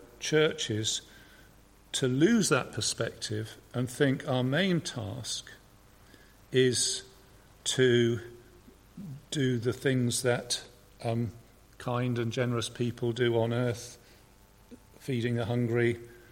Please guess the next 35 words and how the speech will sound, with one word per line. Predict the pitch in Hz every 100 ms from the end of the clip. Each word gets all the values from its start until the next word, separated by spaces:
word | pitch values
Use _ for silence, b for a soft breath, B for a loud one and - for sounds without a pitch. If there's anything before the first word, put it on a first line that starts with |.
| B B B - - -
l-, | - 175 -
looking | 120 120 117
after | 117 - 113
the | 113
poor | 110 - - 143 123
and | 117
needy, | 117 120 117 120 117 B B B -
which | 156 139
are | 196
good | 147 226 -
things. | 233 240 123 87 - - - - - - - - -
It's | 151
not | -
that | 143
we're | 135
to | 135
forget | 120 131 170 190 -
that, | 98 98 - - B B -
but | 160
we | 156
shouldn't | 156 208 208 180 -
let | 135 151
our | 139 135
horizon | - 135 151 147 131 120
contract | - 123 - 151 113 -
so | 147 131
that | 143
that's | 147 143
all | 143 156 160
the | 131
church | 117 - 123 131 -
is | 123
meant | 131 123 -
to | 113
do. | 151 104